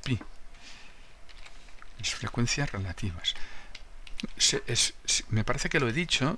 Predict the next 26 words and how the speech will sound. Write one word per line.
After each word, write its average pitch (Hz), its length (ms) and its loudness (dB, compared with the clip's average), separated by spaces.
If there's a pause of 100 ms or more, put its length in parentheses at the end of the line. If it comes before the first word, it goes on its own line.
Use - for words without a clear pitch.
las 110 160 0
frecuencias 139 460 0
relativas 143 560 2 (280)
las 113 140 0
designamos 127 540 4
con 113 160 2
una 110 180 2
F 104 220 2
minúscula, 98 580 2 (480)
las 92 120 0
frecuencias - 480 0
absolutas 160 580 2
con - 160 0
una 104 280 0
N 107 180 0
minúscula. 104 600 0 (680)
Bueno, - 200 -2
ahora 127 180 6
esto 135 200 4
lo 117 80 6
vamos 143 260 4
a 127 60 2
centrar, 135 640 2 (920)
vamos 101 220 0
a - 20 -4
centrarlo. 123 720 -2